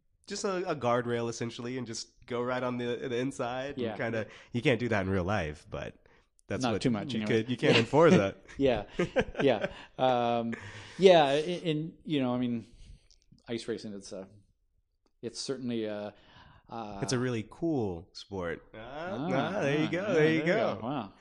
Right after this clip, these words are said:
Speaker 2: Huh.
Speaker 1: <laughs> It's a good place to go and chill. Oh, man.
Speaker 2: Yeah. Yeah. Yeah.
Speaker 1: <laughs>
Speaker 2: I just know what you mean.
Speaker 1: <laughs>
Speaker 2: Yeah.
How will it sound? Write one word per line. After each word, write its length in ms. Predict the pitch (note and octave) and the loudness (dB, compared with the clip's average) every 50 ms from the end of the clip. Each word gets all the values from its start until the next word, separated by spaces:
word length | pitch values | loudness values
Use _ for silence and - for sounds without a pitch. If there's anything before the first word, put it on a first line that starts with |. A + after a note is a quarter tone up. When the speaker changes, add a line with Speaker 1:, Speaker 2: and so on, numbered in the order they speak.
| - - - | -16 -10 -4
Speaker 2:
Huh. 160 | F3 F3+ A3+ - - - - - - - - | -2 -2 -2 -2 -4 -8 -10 -8 -12 -14 -14
Speaker 1:
<laughs> 400 | - - - - - - - - | -12 -16 -16 -14 -14 -12 -4 -4
It's 140 | B2+ - - | -2 -2 -2
a 40 | |
good 140 | B2+ C3+ A#2 | -4 -4 -2
place 160 | - C3+ B2+ - | -2 -4 -2 -2
to 60 | B2 | -4
go 180 | A#2+ B2+ B2 A2+ | -2 0 0 0
and 100 | G#2 G2+ | 0 -2
chill. 460 | - - - D#3 A2 D#2+ D2+ - - - _ _ - - - - - - D#3 B2 - _ _ _ - - - | -4 -4 -4 -4 -6 -6 -8 -12 -16 -20 _ _ -20 -20 -20 -20 -20 -20 -20 -20 -20 _ _ _ -20 -14 -10
Oh, 200 | F2 F2 E2 D#2 | -8 -8 -8 -8
man. 420 | D#2+ D#2+ D#2 D#2 D#2 D#2 D#2 D#2 D#2+ - _ _ - - | -8 -8 -8 -8 -8 -10 -10 -12 -14 -18 _ _ -20 -14
Speaker 2:
Yeah. 340 | G#2+ G#2 G#2+ A2 A2 A2 G#2+ - B2 A#2 - | -12 -10 -8 -6 -6 -8 -4 0 2 2 2
Yeah. 200 | A2+ A#2 A#2 A#2 G#2+ - - - | 2 2 0 -2 -4 -6 -8 -6
Yeah. 200 | A#2 A#2+ C#4+ - - - F#4+ - | 0 0 0 0 2 -2 -4 -4
Speaker 1:
<laughs> 240 | - - - A#3 - | -4 -6 -6 -4 -4
Speaker 2:
I 60 | C3 | -2
just 120 | A#2 - - | -4 -2 0
know 120 | C#3 B2+ | 2 2
what 140 | B2+ A#2+ - | 2 2 0
you 60 | A#2+ | -2
mean. 240 | B2 B2+ C3 A#2 - - - - - - - | 0 0 0 -2 -4 -8 -14 -14 -14 0 4
Speaker 1:
<laughs> 80 | G#3+ G#3+ G#3+ - C4+ - - - - - - - - F3+ - - - C#3+ - - _ _ - - - - - - - - _ - - - - - _ | 4 4 4 2 -2 -2 -4 -10 -14 -14 -14 -12 -12 -12 -12 -10 -12 -12 -12 -12 _ _ -20 -20 -20 -20 -18 -18 -18 -18 _ -20 -20 -20 -20 -18 _
Speaker 2:
Yeah. 200 | C3 B2 B2 | -10 -10 -10